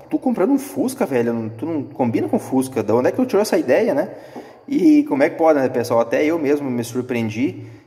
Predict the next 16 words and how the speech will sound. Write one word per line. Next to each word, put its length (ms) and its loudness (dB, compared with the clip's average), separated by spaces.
Eu 240 6
mesmo, 380 2
um 40 0
tempo 200 -4
atrás, 320 4
não 120 0
me 80 0
imaginava 600 2
comprando 360 -2
um 60 -4
Fusca, 440 -8
né? 160 -4
Mas, 280 -2
é, 280 2
eu 200 4
aprendi 840 0